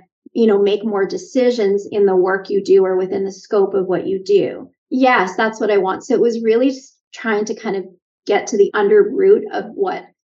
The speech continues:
some people were saying to me who were struggling a little bit, was just trying to kind of flesh that out together.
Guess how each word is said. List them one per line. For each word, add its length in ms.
some 420
people 340
were 120
saying 360
to 140
me 220
who 120
were 100
struggling 560
a 60
little 240
bit, 180
was 160
just 180
trying 220
to 80
kind 220
of 100
flesh 320
that 160
out 180
together. 560